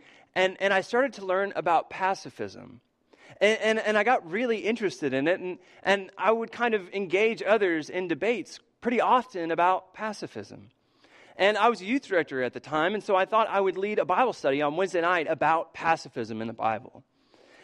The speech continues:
And so I, you know, studied up on all the scriptures that I was gonna use, and I, and I had this great big presentation ready. And so it finally came time for Wednesday night, and I went to the Bible study, and I started to argue for my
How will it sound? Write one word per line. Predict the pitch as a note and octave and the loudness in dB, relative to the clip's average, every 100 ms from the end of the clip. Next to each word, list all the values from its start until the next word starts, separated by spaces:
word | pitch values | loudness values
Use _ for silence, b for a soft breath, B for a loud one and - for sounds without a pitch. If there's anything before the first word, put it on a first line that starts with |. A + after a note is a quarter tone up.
| - | -2
And | E3+ | 0
so | F#3+ G3+ | 6 6
I, | F3+ F#3 F3 - | 6 4 2 -2
you | F3+ | -4
know, | E3 D#3 | -2 -2
studied | - G#3 F3+ | 0 2 4
up | F3+ F3+ | 4 4
on | D#3 | 2
all | E3+ F3+ | 2 2
the | |
scriptures | - G3 G3 F#3 | 0 -2 2 0
that | E3 | 2
I | D#3 | 2
was | D#3+ D#3+ | 0 -2
gonna | E3 | -4
use, | C#3+ F3+ F#3+ E3 | -2 2 2 2
and | D#3 | 0
I, | D3 B B | -2 B B
and | D3+ | -2
I | E3 | 2
had | G3 F3+ | 2 0
this | E3 | -2
great | - G#3 G#3 | 2 2 2
big | G3+ | 0
presentation | G3+ G3 F3 - G#3 F3+ F3+ D3 | 0 -4 -4 -6 -6 -4 -4 -2
ready. | C#3 D3 G#2+ F#2+ - _ B B B B | -2 -2 -4 -10 -20 _ B B B B
And | F#3+ G#3+ F3+ | 2 2 2
so | A3 G3 F3+ | 4 6 4
it | - | -2
finally | - A3 G#3 G3 | -2 0 0 -4
came | G3+ G3 F#3+ | -4 -4 -6
time | - G3 F#3+ G#3 G3+ | -6 -2 0 0 -2
for | E3+ | -2
Wednesday | F3+ F3+ D#3+ | 0 0 0
night, | F3 G#3 | 0 0
and | E3 | -2
I | D#3 | -4
went | D#3 G3+ | -4 -6
to | E3+ | -6
the | |
Bible | E3+ F#3 G3 | -2 -2 -2
study, | - G3+ G3 | -2 0 0
and | F3 | 0
I | |
started | F3 F#3 F3+ | -2 -2 -2
to | F#3 | 0
argue | F3 F#3 F3 | 0 0 -4
for | D#3 | -6
my | D3+ D3+ | -2 -2